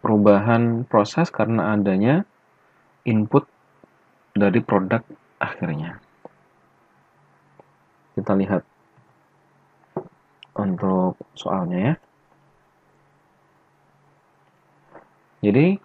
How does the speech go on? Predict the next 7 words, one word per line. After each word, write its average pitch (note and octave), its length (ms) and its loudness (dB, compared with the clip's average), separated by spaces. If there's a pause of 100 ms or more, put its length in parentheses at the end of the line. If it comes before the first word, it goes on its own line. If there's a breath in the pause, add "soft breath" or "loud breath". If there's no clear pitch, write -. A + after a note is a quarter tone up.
(640)
untuk A2 480 0 (240)
soalnya A2 320 6
sendiri, G#2+ 400 0 (320)
ya, A2+ 160 -6 (240)
untuk G#2+ 240 -6
soalnya G#2+ 320 -6
sendiri, G#2 320 -4